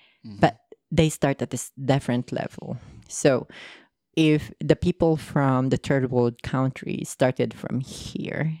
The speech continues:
Speaker 2: in the bottom, and
Speaker 1: Mm-hmm.
Speaker 2: that's their pain tolerance, and they can take as much as the air, right? But then,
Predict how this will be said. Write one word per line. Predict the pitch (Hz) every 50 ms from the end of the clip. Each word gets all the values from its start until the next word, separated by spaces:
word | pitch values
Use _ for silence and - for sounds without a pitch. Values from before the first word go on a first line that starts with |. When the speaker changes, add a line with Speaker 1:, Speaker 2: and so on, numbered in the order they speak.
| - -
Speaker 2:
in | 143 143
the | 131 120
bottom, | - - - - - - - 156 165 170 - - _ _ _ -
and | 120 139
Speaker 1:
Mm-hmm. | 131
Speaker 2:
that's | 131 123 - - -
their | - 131 127 120
pain | - _ - 123 135 135 135 -
tolerance, | - 127 - - 120 104 - - - - - - - - _ _ _ _ _ _ _ _ _ _ _ _ _ _ _ _ - - - - - - - - - _ -
and | 151 139 127
they | 123
can | - 147 123
take | - - 127 117 110 -
as | 101 113 - - -
much | 117 113 - -
as | - - - -
the | - - - -
air, | - 147 147 139 127 127 139 151 147 - _ _ -
right? | 113 107 113 127 - - _ _ - - - - - - _ -
But | - 131 - - -
then, | 151 147 143 135 131 131 135 131 123 -